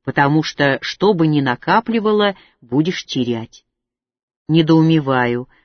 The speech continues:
как эта тангалашка может тебя обворовывать? Ты же сама можешь исхитить рай. Я бы очень хотела поработать над стяжанием добродетели, а топчусь на месте. Из-за чего? Может быть и так,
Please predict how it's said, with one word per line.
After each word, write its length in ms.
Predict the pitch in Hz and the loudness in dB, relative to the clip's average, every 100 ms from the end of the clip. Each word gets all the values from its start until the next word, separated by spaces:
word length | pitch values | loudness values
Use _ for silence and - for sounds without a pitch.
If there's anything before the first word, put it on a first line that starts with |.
| _ | _
как 260 | - 160 202 | -2 0 0
эта 160 | - | -4
тангалашка 840 | 185 190 170 151 139 143 175 - 170 | -2 0 2 2 2 2 0 -2 -2
может 420 | 135 143 151 160 | 0 0 -2 -6
тебя 400 | - 131 127 131 | -6 -4 -2 -2
обворовывать? 1040 | - 151 123 131 127 120 110 117 - - _ _ _ _ | -2 -8 -4 -4 -2 -4 -6 -10 -12 -18 _ _ _ _
Ты 100 | 165 | -2
же 120 | 180 | 0
сама 500 | 165 165 156 127 131 | 0 2 2 2 0
можешь 420 | 175 196 151 - | 0 -2 -2 -4
исхитить 580 | 127 - - 127 120 - | -8 -10 -12 -10 -10 -8
рай. 360 | 127 120 113 _ _ _ _ _ _ _ _ _ _ _ _ _ - | -2 -2 -2 _ _ _ _ _ _ _ _ _ _ _ _ _ -2
Я 120 | 202 | 0
бы 120 | 196 | 4
очень 300 | 202 - 196 | 2 0 -6
хотела 600 | - 185 - 233 208 160 - - | -2 -4 0 0 0 -2 -6 -8
поработать 560 | - 175 190 262 214 190 | 0 2 2 2 -2 -2
над 160 | 180 - | -4 -6
стяжанием 720 | - 180 196 202 190 190 180 | -4 -2 0 0 0 -2 0
добродетели, 920 | 190 180 190 165 147 127 135 131 127 _ _ | 0 2 0 0 -2 -4 -6 -8 -10 _ _
а 100 | 160 | -4
топчусь 480 | 165 190 - 240 - | -2 -2 -2 -4 -2
на 160 | 156 135 | -2 0
месте. 520 | 135 131 - - 135 _ _ - | -2 -4 -8 -12 -14 _ _ -8
Из-за 240 | 220 262 | -2 -2
чего? 460 | - 262 170 117 _ _ _ _ _ _ _ _ _ _ _ _ _ _ _ _ | 0 -4 -4 -8 _ _ _ _ _ _ _ _ _ _ _ _ _ _ _ _
Может 380 | 147 254 294 214 | 0 2 0 0
быть 220 | 165 160 | -2 -2
и 60 | 127 | -2
так, 360 | 147 208 - | 0 0 -2